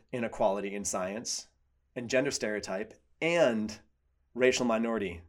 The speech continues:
stereotype. Big challenges there, because over and over again, you're gonna face these lower expectations. We had one, one female student, um,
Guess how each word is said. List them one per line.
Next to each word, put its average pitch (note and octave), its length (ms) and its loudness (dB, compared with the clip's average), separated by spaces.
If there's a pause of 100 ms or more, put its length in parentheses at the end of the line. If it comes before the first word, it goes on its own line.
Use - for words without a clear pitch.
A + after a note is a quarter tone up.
(300)
stereotype. F#2 560 -6 (2000)
Big A#2+ 520 4 (440)
challenges D3 500 4
there, F#2+ 400 -4 (320)
because A2+ 520 -2
over D3+ 240 2
and B2 80 2
over D3+ 180 4
again, G#2+ 280 0
you're A2 120 -2
gonna G#2+ 140 -2
face - 460 -2 (380)
these A2 280 -4
lower B2+ 160 6
expectations. C3 760 0 (180)
We B2 80 -4
had A#2 80 -4
one, D3+ 280 6 (140)
one C#3 280 2
female C3+ 400 0
student, A2 500 -2
um, G#2 400 -4